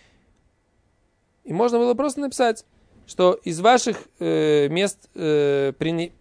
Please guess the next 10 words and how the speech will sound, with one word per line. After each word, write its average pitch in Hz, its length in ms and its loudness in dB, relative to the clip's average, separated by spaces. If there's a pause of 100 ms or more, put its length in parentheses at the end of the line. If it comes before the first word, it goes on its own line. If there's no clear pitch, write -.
(200)
из 156 160 -10
ваших 208 340 0
мест, 147 480 -6 (120)
да, 202 280 -6 (460)
г-, 165 260 -12
ва-, 170 320 -2 (160)
лехем 240 400 2
тнуфа, 156 420 -2 (140)
хлеб 233 220 -2
вознесения, 175 640 -6